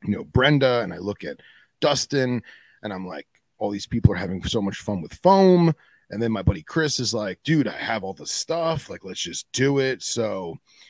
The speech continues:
you know, I have ideas for the Fields Vipers. I have some ideas for the Rincals in terms of, like, rock caves and water bowls. And, uh, I think that's the next step, man,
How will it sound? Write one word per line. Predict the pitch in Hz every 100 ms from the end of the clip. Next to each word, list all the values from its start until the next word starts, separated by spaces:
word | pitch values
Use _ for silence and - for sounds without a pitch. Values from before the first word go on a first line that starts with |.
| - _
you | 101
know, | 90
I |
have | 85 123
ideas | 117 107 107 120 113
for | -
the | 90
Fields | - 123 120 110
Vipers. | 98 107 101 104 101 101 95
I |
have | 90 107
some | - 113
ideas | 98 98 101 -
for | 92
the | 85
Rincals | 117 110 110 101 95 90 90
in |
terms | 87 98 87
of, | 87
like, | 156 147 92
rock | 110 95 -
caves | - 104 104 92 85
and | 90 71 76
water | 110 127
bowls. | 117 107 104 95 95
And, | 78 73 - - _ _ _ _ _ _ _ _ -
uh, | 113 92 90
I |
think | 110 120
that's | 120
the | 143
next | 139 139
step, | - 135
man, | 107 85 80